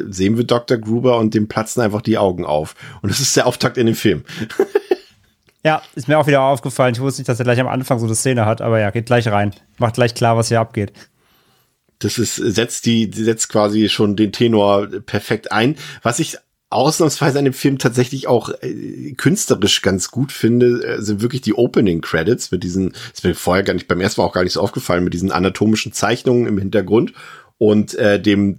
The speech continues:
Speaker 1: dem Reanimator-Theme quasi. Und das ist, sind natürlich beides Anspielungen an Hitchcock. Ähm, die Musik klingt sehr nach Psycho und natürlich dieses, diese Visualisierung der Opening Credits ist ganz klar Vertigo.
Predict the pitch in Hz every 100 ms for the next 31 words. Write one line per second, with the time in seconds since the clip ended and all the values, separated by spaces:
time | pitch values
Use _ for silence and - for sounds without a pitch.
0 | - 98 95 101 160 107 98 92 90 92
1 | - 101 110 107 107 101 110 135 131 107
2 | 104 113 95 - - 107 98 90 101 95
3 | 101 123 80 110 107 - 110 104 95 98
4 | 139 - - - - - - - _ 110
5 | 104 104 104 90 101 95 107 120 113 -
6 | _ - 104 104 104 98 - - 104 104
7 | 110 107 101 92 90 - 95 98 - 95
8 | 87 87 - 87 85 82 82 95 90 92
9 | 92 98 90 87 95 110 104 92 87 95
10 | - 98 92 90 87 - 87 - 90 85
11 | 95 - 98 107 104